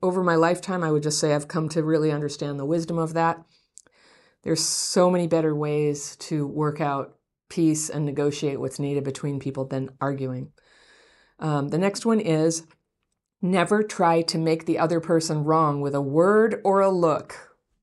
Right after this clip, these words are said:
Oh, I'm so sensitive to that. Just this morning, I said to my husband, I said, "Do you think you could yield a little bit about having the whole oven on Thanksgiving for this one thing you're making and causing other people to have to cook at another house?"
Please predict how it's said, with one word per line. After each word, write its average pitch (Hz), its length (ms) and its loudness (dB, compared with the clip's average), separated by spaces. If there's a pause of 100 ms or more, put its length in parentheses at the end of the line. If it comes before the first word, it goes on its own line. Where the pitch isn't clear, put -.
(100)
Oh, 247 300 4
I'm 240 160 2
so 214 320 -4
sensitive 202 600 -4
to 170 120 0
that. 151 360 -4 (120)
Just 226 300 2
this - 160 -4
morning, 170 260 0
I 143 80 -4
said 151 240 -4
to 165 100 -6
my 165 120 -4
husband, 143 520 -6 (440)
I - 60 -10
said, 156 340 -2 (260)
"Do 185 80 -6
you 190 80 0
think 233 320 0
you 277 100 0
could 196 300 -2
yield 208 380 2
a 202 60 2
little 165 320 4
bit 135 440 -6
about 151 280 -2
having 165 360 2
the 151 80 0
whole 170 440 2
oven 147 360 -2
on 131 160 -6
Thanksgiving 131 840 -10 (460)
for 165 140 -2
this 156 200 0
one 160 280 0
thing 160 180 0
you're 151 160 0
making 135 680 -6
and 143 120 -8
causing 160 360 0
other 151 260 -2
people 139 280 -8
to 143 60 -8
have 131 200 -8
to 127 80 -12
cook 143 240 -10
at 143 80 -10
another 135 340 -10
house?" 135 460 -12